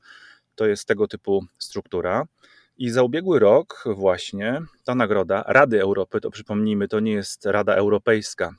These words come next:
to nie jest, e, agenda Unii Europejskiej, ale Rada Europy, która powstała, mm, po drugiej wojnie światowej, e, zrzeszając, e, wiele państw europejskich, właściwie większość państw europejskich wokół,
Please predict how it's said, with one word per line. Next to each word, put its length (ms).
to 100
nie 140
jest, 420
e, 260
agenda 360
Unii 300
Europejskiej, 640
ale 260
Rada 260
Europy, 440
która 320
powstała, 640
mm, 380
po 400
drugiej 480
wojnie 300
światowej, 580
e, 180
zrzeszając, 880
e, 560
wiele 280
państw 600
europejskich, 640
właściwie 420
większość 440
państw 320
europejskich 680
wokół, 460